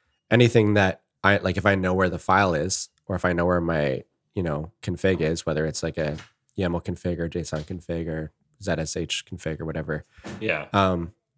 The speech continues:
Speaker 1: but with, there's, you have apps where you have, you know, preferences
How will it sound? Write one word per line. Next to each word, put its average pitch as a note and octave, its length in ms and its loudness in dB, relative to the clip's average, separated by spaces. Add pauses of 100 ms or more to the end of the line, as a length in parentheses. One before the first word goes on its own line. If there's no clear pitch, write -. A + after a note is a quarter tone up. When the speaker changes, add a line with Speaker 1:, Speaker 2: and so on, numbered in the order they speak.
(340)
Speaker 1:
but G#2+ 320 4
with, - 560 2
there's, A#2+ 300 2
you A#2+ 140 6
have A#2 180 8
apps - 540 2 (600)
where G#2+ 380 4
you G#2 200 0
have, G2 380 0 (460)
you - 80 -4
know, F2 100 -2
preferences F#2+ 800 0